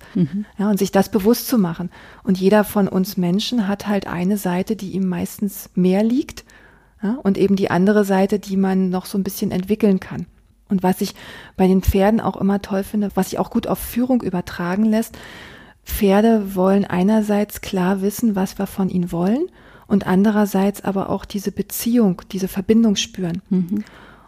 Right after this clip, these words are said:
Speaker 2: Und das kann man bei uns so im Führungsalltag, glaube ich, ganz gut auf dieses aufgaben- und beziehungsorientiert übertragen. Also,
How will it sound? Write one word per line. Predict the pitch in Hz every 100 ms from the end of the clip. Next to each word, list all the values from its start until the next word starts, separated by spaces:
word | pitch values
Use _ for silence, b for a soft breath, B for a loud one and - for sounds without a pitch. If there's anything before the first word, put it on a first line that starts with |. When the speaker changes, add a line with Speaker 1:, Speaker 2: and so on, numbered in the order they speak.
| -
Speaker 2:
Und | 190
das | 202
kann | - 196
man | 202 196
bei | 180
uns | 196 190
so | 208
im | 190
Führungsalltag, | - 220 214 226 - 185 202 208 208
glaube | 202 196 202
ich, | -
ganz | 190 190 -
gut | 220 220 -
auf | 196
dieses | - 196 196 190 - -
aufgaben- | 185 214 - 220 202 196
und | 190 190
beziehungsorientiert | - - 226 226 220 - 175 170 - 180 170 - -
übertragen. | 196 190 - 165 175 170
Also, | 175 180